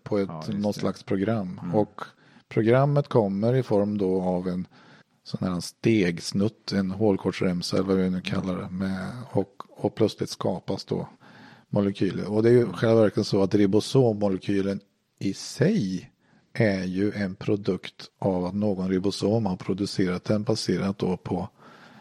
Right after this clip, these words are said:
Speaker 1: på ett, en viss gen i D N A-molekylen.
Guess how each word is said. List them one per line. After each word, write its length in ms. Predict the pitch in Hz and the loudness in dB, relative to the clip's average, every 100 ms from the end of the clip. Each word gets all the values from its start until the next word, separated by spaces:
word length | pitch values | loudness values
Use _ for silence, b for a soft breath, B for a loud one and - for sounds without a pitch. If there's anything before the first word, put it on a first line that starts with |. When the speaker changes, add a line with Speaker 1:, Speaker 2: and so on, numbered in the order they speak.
| B | B
Speaker 1:
på 300 | - - 90 87 87 90 | -4 -2 0 -2 -4 -4
ett, 100 | 87 - | -6 -4
en 140 | 107 110 | 0 2
viss 220 | 92 110 | 2 2
gen 480 | 101 92 110 92 90 | 4 4 4 2 0
i 100 | 87 | 0
D 100 | 92 | 2
N 120 | 95 | 2
A-molekylen. 680 | 92 87 87 - 113 98 | 0 -2 -6 -4 -4 -6